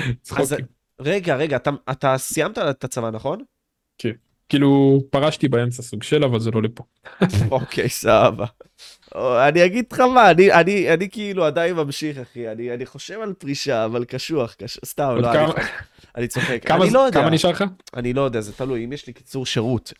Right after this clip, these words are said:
Speaker 2: הלוואי, אחי. אני
Speaker 1: אמן.
Speaker 2: פאקינג, אתה יודע, אה, טוב, רציתי להגיד משהו, אחי, אבל זה עוד פעם ייפול לפנטזיות, אחי.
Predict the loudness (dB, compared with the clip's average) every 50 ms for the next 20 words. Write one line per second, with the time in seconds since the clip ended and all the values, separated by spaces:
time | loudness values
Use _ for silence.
0 | _ _ _ _ _ _ _ _ _ -4 -2 -2 -2 -4 -2 -2 0 0 0 0
1 | -4 -6 -10 -12 -12 -12 -14 _ _ _ _ -10 -6 -2 -2 -2 0 0 -2 -2
2 | -2 0 0 0 0 0 0 -4 -6 -10 -14 -18 -12 -6 -4 -2 2 2 4 4
3 | 2 0 -2 -6 -12 -14 -14 -14 -12 -12 -14 -14 -14 -16 -16 -16 -18 -16 _ -8
4 | -8 -8 -6 -8 -8 -6 -2 0 0 2 2 -2 -4 -4 -4 -6 -6 -4 -4 -4
5 | -6 -4 -4 -4 -4 -2 -2 -6 -6 -6 -4 -4 -4 -4 -4 -6 -6 -6 -6 -4
6 | -2 0 0 2 2 2 2 0 0 -2 -4 -2 -2 -2 -2 0 -2 -4 -6 -6
7 | -8 -8 -10 -10